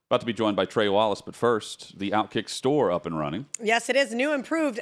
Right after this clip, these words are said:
Speaker 2: Outkick store is finally live. Stock up on golf polos, t-shirts. My favorite hat's coming up. That's me, most likely to yell at the ref.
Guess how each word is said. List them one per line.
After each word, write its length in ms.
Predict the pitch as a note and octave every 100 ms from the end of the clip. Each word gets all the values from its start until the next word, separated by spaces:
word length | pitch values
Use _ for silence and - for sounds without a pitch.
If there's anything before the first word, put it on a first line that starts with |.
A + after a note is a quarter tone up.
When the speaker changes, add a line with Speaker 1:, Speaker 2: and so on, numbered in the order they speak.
| -
Speaker 2:
Outkick 680 | A3 D4+ C4 - C4+ C#4 -
store 640 | - - B3+ C4+ D4 D4+ F#3+
is 220 | G3 -
finally 580 | G#3 G3+ D4 D#4 B3+ A3
live. 380 | F#3+ F3+ F3+
Stock 260 | - G3+ F#3+
up 100 | F#3
on 180 | F3+ E3+
golf 260 | F#3 F3+
polos, 280 | E3+ D#3 D#3
t-shirts. 720 | - D#4+ - C#4+ C4+ - - _ _ _ _ _ - _ -
My 160 | G#3
favorite 300 | - B3 G#3
hat's 260 | F3+ E3+ -
coming 260 | F3 D3+ D3
up. 240 | D#3+ _ _ _ -
That's 240 | F3 -
me, 160 | D#3+ D#3
most 240 | E3 F3
likely 340 | F3+ E3+ E3
to 160 | D3+ D#3
yell 320 | C#3+ D#3 D3
at 200 | D3+ E3 -
the 100 | D3
ref. 560 | E3 F3+ C#4 - -